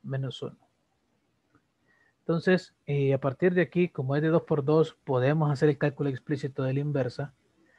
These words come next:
Y pues, eh,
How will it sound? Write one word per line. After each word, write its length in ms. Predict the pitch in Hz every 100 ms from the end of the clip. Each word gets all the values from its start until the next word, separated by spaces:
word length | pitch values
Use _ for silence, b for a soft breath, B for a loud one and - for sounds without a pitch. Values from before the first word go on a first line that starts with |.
| b -
Y 100 | 170
pues, 640 | 185 170 139 120 - - _ _ _ _ _ _ _ _
eh, 680 | 175 135 127 120 117 120 -